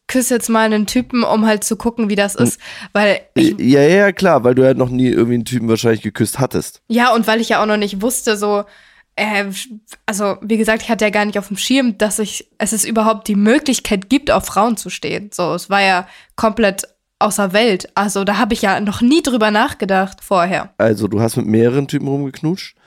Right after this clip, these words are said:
Speaker 1: Ja.
Speaker 2: Hast du ja gerade gesagt, ne? Und einfach mal um so ausprobieren. Was war das dann für ein Gefühl? War das so ein unwohles Gefühl oder einfach so ein Gefühl so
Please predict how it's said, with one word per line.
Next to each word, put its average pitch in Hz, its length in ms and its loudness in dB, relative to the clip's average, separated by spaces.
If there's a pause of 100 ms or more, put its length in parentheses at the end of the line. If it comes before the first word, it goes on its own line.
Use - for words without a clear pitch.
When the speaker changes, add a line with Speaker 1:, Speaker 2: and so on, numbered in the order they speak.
Speaker 1:
Ja. 214 320 0 (140)
Speaker 2:
Hast - 180 -4
du 131 40 4
ja 127 60 4
gerade 131 240 2
gesagt, 127 300 -4
ne? 135 160 2
Und 110 100 0
einfach 107 220 2
mal 107 80 2
um 101 100 0
so 98 80 0
ausprobieren. 147 460 0 (260)
Was - 280 -2
war 175 100 2
das 170 100 0
dann 143 160 0
für 135 160 2
ein 117 140 0
Gefühl? 123 420 0
War 120 80 4
das 117 120 2
so 127 80 0
ein 104 100 -8 (340)
unwohles 214 540 2
Gefühl 202 320 4
oder 156 140 6
einfach 156 200 2
so 147 120 0
ein 147 100 2
Gefühl 143 280 2
so 123 380 2